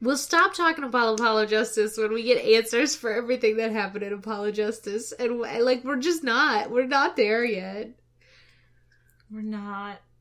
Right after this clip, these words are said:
Speaker 1: 'Cause we don't talk about Dual Destinies this much, and it's 'cause everything in Dual Destinies, like, pretty much wrapped itself up.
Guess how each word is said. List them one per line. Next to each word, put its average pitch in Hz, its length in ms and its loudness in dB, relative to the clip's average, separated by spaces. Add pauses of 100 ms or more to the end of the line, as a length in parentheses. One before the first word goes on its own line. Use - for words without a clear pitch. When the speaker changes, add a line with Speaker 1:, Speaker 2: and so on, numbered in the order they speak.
(240)
Speaker 1:
'Cause 302 160 4
we 349 80 4
don't 427 160 8
talk 392 180 8
about 403 220 4
Dual 294 160 -2
Destinies 302 560 0
this 262 180 -2
much, 262 340 2
and 233 240 -2
it's 240 160 -8
'cause 277 220 2
everything 294 460 2
in 277 80 0
Dual 254 180 0
Destinies, 269 480 -2
like, 226 280 0
pretty 311 180 2
much 359 280 -2
wrapped 247 320 2
itself 269 460 -2
up. 233 480 0